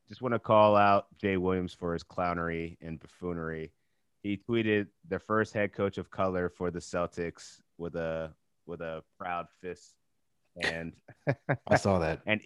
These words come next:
Speaker 1: and even more importantly, he's the, he is one talented individual who has paid his dues.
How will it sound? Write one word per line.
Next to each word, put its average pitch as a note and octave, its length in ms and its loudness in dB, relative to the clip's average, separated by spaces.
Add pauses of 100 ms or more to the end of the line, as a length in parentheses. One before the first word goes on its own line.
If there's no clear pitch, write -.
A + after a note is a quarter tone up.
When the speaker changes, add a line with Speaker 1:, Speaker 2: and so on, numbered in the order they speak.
(120)
Speaker 1:
and A2+ 160 0
even A#2 320 0
more G#2+ 200 2
importantly, F#2+ 540 -2
he's F#2 180 -4
the, F2+ 200 -8
he F#2 120 -6
is F2 140 -6
one F2+ 200 -6
talented F#2 420 -8
individual E2+ 560 -8
who D#2+ 160 -6
has D2+ 120 -8
paid E2+ 320 -8
his D#2 220 -10
dues. C#2+ 540 -10